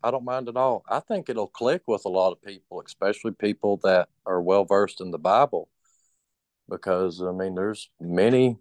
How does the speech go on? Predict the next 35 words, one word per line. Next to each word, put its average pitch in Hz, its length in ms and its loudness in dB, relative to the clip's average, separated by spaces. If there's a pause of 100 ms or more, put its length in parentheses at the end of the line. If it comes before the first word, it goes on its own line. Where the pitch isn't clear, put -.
many 110 280 0
places 123 460 0
in 117 80 0
the 107 60 0
Bible 123 380 2
that 104 140 -4
talks 113 320 -2
about 101 280 -4
opening 113 420 -6
the 104 120 -4
<laughs> 104 60 -2
windows 117 480 2
of 101 160 -8
heaven 117 400 0
and 87 240 -16 (340)
making 104 280 0
it 117 60 2
rain 120 420 2
that 90 200 -2
way. 87 340 -4
<laughs> - 60 -20 (1040)
So - 100 -8
that's 98 200 0
certainly 123 400 2
how 95 180 4
God 98 320 0
flooded 90 340 -4
the 87 120 -4
earth. 113 500 -2
He 87 100 -10
opened 95 320 -4
the 85 60 -4
floodgates 98 560 4
of 80 100 0
heaven, 123 460 2